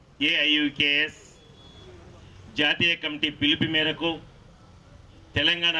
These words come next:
రాష్ట్ర కార్యవర్గం రైతాంగం ఎదుర్కొంటున్న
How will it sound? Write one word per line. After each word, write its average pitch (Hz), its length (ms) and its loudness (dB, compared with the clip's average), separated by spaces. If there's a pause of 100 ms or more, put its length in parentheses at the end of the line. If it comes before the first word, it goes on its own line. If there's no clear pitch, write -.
(100)
రాష్ట్ర 151 260 2 (120)
కార్యవర్గం 151 580 0 (3500)
రైతాంగం 190 640 0
ఎదుర్కొంటున్న 170 500 -2